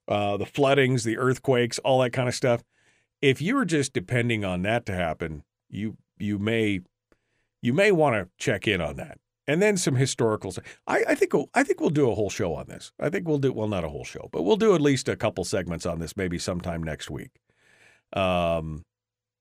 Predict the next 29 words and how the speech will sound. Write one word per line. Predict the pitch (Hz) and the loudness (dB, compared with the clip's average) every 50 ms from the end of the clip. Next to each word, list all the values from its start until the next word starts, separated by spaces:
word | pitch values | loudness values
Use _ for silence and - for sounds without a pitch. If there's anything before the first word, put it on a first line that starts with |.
| _ _ _ - | _ _ _ -4
it, | 113 117 120 131 _ - | -2 0 -2 -2 _ -2
I | 127 135 160 | 0 0 0
think | 160 - 196 170 | 2 2 0 2
that, | 139 127 98 - | 0 -2 -2 0
that, | 131 127 127 120 - _ - | 0 2 2 0 -2 _ -2
uh, | 123 117 113 113 110 107 104 101 _ _ _ _ _ _ _ _ _ _ _ _ _ _ _ _ _ - 107 104 - - | 0 2 2 2 0 -2 -4 -8 _ _ _ _ _ _ _ _ _ _ _ _ _ _ _ _ _ -6 -6 -4 -2 0
I, | 139 180 - - | 0 0 0 2
I | 165 196 214 | 2 2 2
think | 185 220 165 147 | 2 0 0 0
it, | 131 - | -2 0
I | - 180 | 0 -2
think | - - 277 233 | 0 -2 -2 -2
it | 240 220 | 0 0
makes | 208 208 - - | -2 -4 -4 -6
sense. | - - - - _ - _ _ _ - | -8 -8 -10 -10 _ -20 _ _ _ -10
I | 147 | -8
think | 139 180 180 | -8 -6 -6
it | 160 | -4
makes | 160 147 139 - - | -6 -6 -6 -6 -6
sense. | 160 123 - - | -8 -8 -8 -4
It | - 147 175 | -2 -2 -2
is | 180 - | 0 -2
not, | 220 214 | -2 -2
again, | - 180 285 233 | 0 2 4 4
it's | 151 131 - | 4 2 4
not | 180 180 180 127 | 6 6 6 6
doom | 110 156 160 139 | 4 4 4 4
and | 123 104 | 4 2
gloom. | 98 135 202 262 214 135 135 165 180 - | 4 4 4 4 4 4 2 2 0 -2